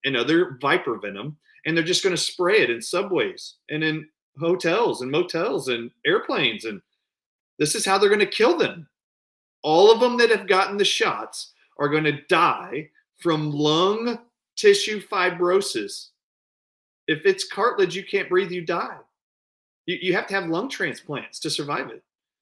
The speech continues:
And he said, "This is how the killing field's gonna start." So in his mind, he believes that God gave it to me in preparation to protect those who have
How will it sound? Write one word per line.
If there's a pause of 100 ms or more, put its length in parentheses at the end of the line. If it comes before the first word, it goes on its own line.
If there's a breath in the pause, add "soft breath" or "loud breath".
(240)
And
he
said,
"This
is
how
the
killing
field's
gonna
start." (280 soft breath)
So
in
his
mind, (400)
he
believes
that
God
gave
it
to
me (1200)
in
preparation
to
protect
those (280)
who
have